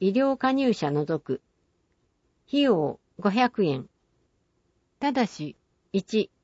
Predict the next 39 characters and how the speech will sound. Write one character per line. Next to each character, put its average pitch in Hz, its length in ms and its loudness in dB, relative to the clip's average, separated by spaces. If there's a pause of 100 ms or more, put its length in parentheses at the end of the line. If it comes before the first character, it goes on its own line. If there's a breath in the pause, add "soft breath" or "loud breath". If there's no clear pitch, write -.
(120)
受 214 160 2
診 294 340 0
時 160 300 -4
七 233 300 2
十 269 120 -4
歳 254 480 0
以 240 60 0
上、 151 340 0 (520)
二、 202 260 4 (420)
生 285 240 0
活 285 280 -4
保 240 120 2
護 247 140 2
世 226 200 0
帯、 147 240 -2 (720)
三、 214 320 0 (380)
市 - 160 0
民 294 300 4
税 170 260 0
非 - 140 -18
課 285 160 0
税 277 200 2
世 254 220 -2
帯 160 200 0
は 143 260 -2
無 156 140 -2
料。 151 360 -2 (1040)
市 - 180 -2
民 294 280 2
税 175 260 2
非 - 100 -20
課 262 160 0
税 254 200 0
世 226 220 0
帯 156 200 2
は、 143 200 -4 (240)
事 202 220 -2
前 285 200 2
に 247 340 0